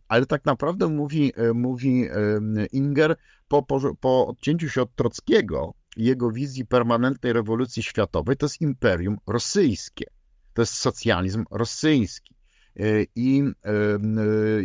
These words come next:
Inger by chciał stworzyć taki socjalizm właśnie pruski, niemiecki. E, inny rewolucyjny konserwatysta, Ernst Nikisz, nawet sam się określa mianem narodowego bolszewika.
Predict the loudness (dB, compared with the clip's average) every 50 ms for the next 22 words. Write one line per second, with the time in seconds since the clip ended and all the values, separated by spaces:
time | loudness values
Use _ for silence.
0 | -2 -2 -2 -2 2 2 2 2 2 0 -4 -6 -2 0 0 0 0 0 -4 -4
1 | -2 0 0 0 0 -2 0 -2 -2 -2 0 0 2 2 2 2 -2 -6 -4 -2
2 | -2 -2 0 0 0 0 0 0 -2 -2 -2 -2 -2 -2 -2 -6 -6 -4 -2 0
3 | 0 0 0 -2 -6 -4 -2 -2 -2 -2 -2 -2 0 0 2 2 2 2 0 -2
4 | -10 -16 -14 -14 -14 -14 _ _ _ _ _ _ 0 2 2 4 4 2 0 -2
5 | -2 -2 0 0 2 2 4 4 4 4 2 2 0 0 0 0 -2 -2 -2 0
6 | 0 2 2 0 0 -2 -4 -2 0 -2 -2 0 0 -2 -4 -4 -6 -10 -6 0
7 | 0 0 0 0 _ -2 0 0 -2 -4 -6 _ -16 _ -6 -2 0 -2 -2 -2
8 | -4 -4 -4 -4 -4 -6 -6 -2 0 0 2 0 -2 -2 -2 -2 -2 -2 -2 -4
9 | -4 -2 -4 -4 -2 0 0 0 2 2 2 2 2 2 0 0 0 2 4 4
10 | 4 4 2 0 -2 -2 -2 -2 -6 -2 0 0 0 0 0 -2 -4 -2 0 -2
11 | -2 -2 -2 -2 -2 -2